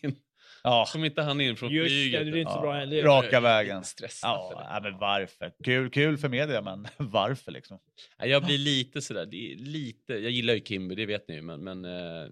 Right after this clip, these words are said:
Speaker 1: lite stressat alltså, sånt coach så.
Speaker 3: Ja,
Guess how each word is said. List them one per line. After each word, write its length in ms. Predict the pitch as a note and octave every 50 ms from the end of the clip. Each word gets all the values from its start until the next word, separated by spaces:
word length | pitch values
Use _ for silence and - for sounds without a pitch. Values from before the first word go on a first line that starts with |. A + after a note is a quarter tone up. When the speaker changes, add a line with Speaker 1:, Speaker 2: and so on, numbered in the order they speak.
| - - - _ -
Speaker 1:
lite 360 | - F#2 - - _ - D#3
stressat 600 | - - - - C#3+ - - - - - - -
alltså, 160 | - - - -
sånt 260 | - A2+ A2 A2+ -
coach 340 | - - C3 A#2 - - -
så. 60 | D#2
Speaker 3:
Ja, 100 | F#2